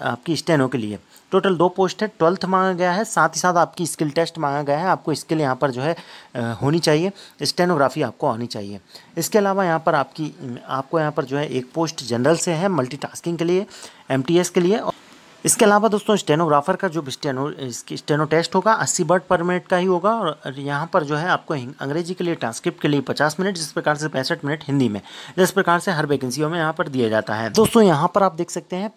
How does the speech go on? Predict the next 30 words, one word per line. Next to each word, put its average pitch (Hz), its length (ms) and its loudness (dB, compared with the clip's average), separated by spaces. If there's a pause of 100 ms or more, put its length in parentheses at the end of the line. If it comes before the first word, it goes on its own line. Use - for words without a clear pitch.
place 190 260 -4
of 160 180 -4
work, 110 200 0 (400)
आपको 175 380 2 (100)
जो 135 180 -2
कार्य 143 260 2
करने 180 280 0
की 180 80 -4
जगह 127 300 -2
है, 160 120 -2
वो 170 200 -2
यहाँ 143 260 -2
पर 156 80 0
देख 135 200 0
लीजिए 131 240 -2
दोस्तों, 185 340 -4
steno 151 500 -2
at 147 140 0 (440)
the 143 120 4
भोपाल, 117 540 0 (920)
भोपाल, 151 460 0 (220)
जालंधर, 139 600 2 (720)
दिल्ली। 127 340 2 (1700)
इस 151 80 -2
प्रकार 185 240 2
से 175 100 -4
दोस्तों, 190 260 2
तीन 165 320 0
जगह 160 280 2
हैं, 185 180 -4